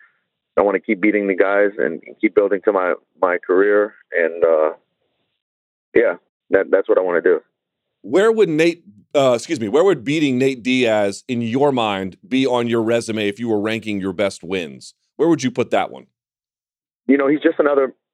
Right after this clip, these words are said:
Speaker 1: guy who's been around a long time, a legend of the sport. Uh,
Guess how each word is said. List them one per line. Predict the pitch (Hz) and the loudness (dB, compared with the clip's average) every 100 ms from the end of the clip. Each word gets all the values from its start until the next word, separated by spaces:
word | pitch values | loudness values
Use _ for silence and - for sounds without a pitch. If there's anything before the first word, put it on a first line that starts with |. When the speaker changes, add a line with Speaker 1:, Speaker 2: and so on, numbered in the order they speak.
| _ _ _ _ _ _ _ - | _ _ _ _ _ _ _ -2
Speaker 1:
guy | 113 120 | 0 2
who's | 131 110 | 0 0
been | 123 | 0
around | 110 117 | 2 2
a | |
long | 113 110 | 2 0
time, | 117 117 120 | -2 0 2
a | |
legend | 101 110 117 | 2 2 0
of | 107 | 2
the | 101 - | 0 0
sport. | 107 110 - _ _ _ | 2 2 0 _ _ _
Uh, | 98 104 95 90 | 2 4 2 0